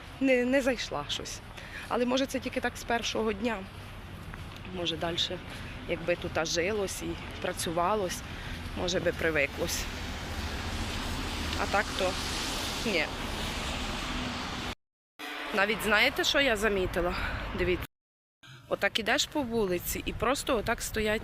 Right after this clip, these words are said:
по дор-, на дорогах смітники. В Польщі такого нема.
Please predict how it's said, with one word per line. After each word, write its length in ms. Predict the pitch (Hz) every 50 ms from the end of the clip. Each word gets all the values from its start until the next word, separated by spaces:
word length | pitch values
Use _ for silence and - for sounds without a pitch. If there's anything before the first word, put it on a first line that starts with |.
| - -
по 100 | 208 208
дор-, 220 | 190 196 190 -
на 140 | 196 196 202
дорогах 480 | 175 190 196 202 208 208 208 208 - -
смітники. 640 | - 214 208 196 - - 196 190 - 208 170 147 151 - - - - - - - - - - - - - - -
В 120 | - -
Польщі 360 | - 196 254 - - - 320
такого 420 | - 269 - - 247 240 233 247 254
нема. 420 | 247 233 233 233 226 208 185 196